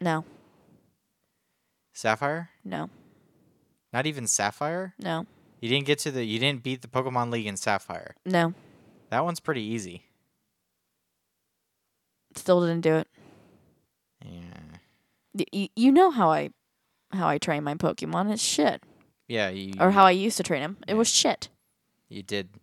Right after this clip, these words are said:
Speaker 2: You had your starter Pokemon at,
Speaker 1: It was
Speaker 2: like,
Speaker 1: my
Speaker 2: level
Speaker 1: starter and my
Speaker 2: seventy.
Speaker 1: flying, and that was it.
Speaker 2: Yeah. I don't understand that.
Speaker 1: I don't either, th-, but that's how I was taught.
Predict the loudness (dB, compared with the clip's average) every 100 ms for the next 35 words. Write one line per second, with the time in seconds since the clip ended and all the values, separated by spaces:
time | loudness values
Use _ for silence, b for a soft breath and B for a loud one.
0 | _ -16 -14 -12 -10 -10 -10 -12 -12 -12
1 | -8 -8 -10 -14 -14 -14 -16 -14 -14 2
2 | 10 10 10 6 4 6 10 12 12 10
3 | 6 4 2 2 0 2 2 0 -4 -6
4 | -4 0 0 2 2 2 0 0 _ -20
5 | -20 -20 _ _ _ _ _ _ -18 -16
6 | -14 -14 -16 -18 -18 -18 -18 -20 0 6
7 | 8 8 8 6 4 2 4 4 6 6
8 | 6 4 2 0 0